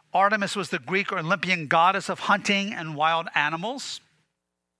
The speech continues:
Worship of Artemis was also prevalent in Corinth. Again, another parallel.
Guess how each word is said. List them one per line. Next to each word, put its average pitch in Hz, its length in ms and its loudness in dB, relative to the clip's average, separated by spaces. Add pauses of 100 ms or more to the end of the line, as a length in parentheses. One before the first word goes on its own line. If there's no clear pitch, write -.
(1300)
Worship 240 300 -2
of 180 100 -4
Artemis 190 460 0
was 220 140 -8
also 220 440 -4
prevalent 165 400 -6
in 185 80 -8
Corinth. 208 360 -2
Again, 180 240 -2
another 160 340 -2
parallel. 165 800 -6